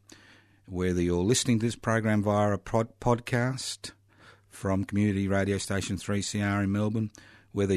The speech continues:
you're listening to this program on the World Wide Web, it doesn't matter where you are on the planet,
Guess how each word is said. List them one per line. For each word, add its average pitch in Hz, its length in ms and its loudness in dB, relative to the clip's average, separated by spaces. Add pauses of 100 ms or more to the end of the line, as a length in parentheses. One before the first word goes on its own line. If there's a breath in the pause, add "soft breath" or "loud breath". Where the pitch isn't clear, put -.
(340)
you're 92 120 0
listening 120 280 2
to 113 80 0
this 113 140 -2
program 101 400 2
on 98 60 2
the 95 60 0
World 95 320 2
Wide 90 280 0
Web, 82 260 -4
it 82 80 -12
doesn't 85 280 -4
matter 80 260 -2
where 104 580 0
you 87 320 -2
are 95 260 -4
on 82 160 -6
the 80 80 -6
planet, 95 400 -4